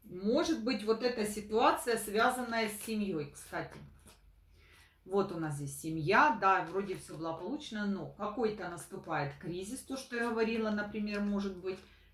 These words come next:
пауза вынуждена, чтобы решить ситуацию. И конец, конец чего-то плохого. То есть тут хорошо, что идёт окончание. Это, м, логическое окончание, к этому всё и шло, что-то плохое закончится,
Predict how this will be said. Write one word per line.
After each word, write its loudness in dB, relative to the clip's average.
пауза 6
вынуждена, -2
чтобы -6
решить -6
ситуацию. 0
И 6
конец, 6
конец 8
чего-то 2
плохого. 0
То 2
есть 0
тут 2
хорошо, 2
что -2
идёт 0
окончание. 2
Это, 6
м, -6
логическое 2
окончание, 0
к -4
этому 0
всё -4
и 2
шло, 2
что-то 2
плохое 2
закончится, 0